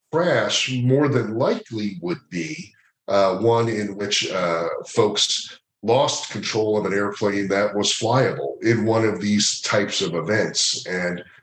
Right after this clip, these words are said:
you'll recall we did, unfortunately, have that incident down, uh, around Houston where a seven six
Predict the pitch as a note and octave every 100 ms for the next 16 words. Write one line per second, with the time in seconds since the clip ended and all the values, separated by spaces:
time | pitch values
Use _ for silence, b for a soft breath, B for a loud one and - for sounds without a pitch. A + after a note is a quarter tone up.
0 | _ G2 F#2 E2+ - G#2 G2+ F2 G2 G#2
1 | F2 F2 - B2+ A#2+ G2 F2+ E2+ F#2 F#2
2 | E2+ F2+ - E2+ E2+ F2 F2+ E2+ D#2+ E2
3 | D#2+ E2 F2+ E2+ D#2+ - D3 A#2+ G2 F2
4 | F2 E2+ E2 - G2+ F2 D#2+ - F#2+ F#2
5 | - -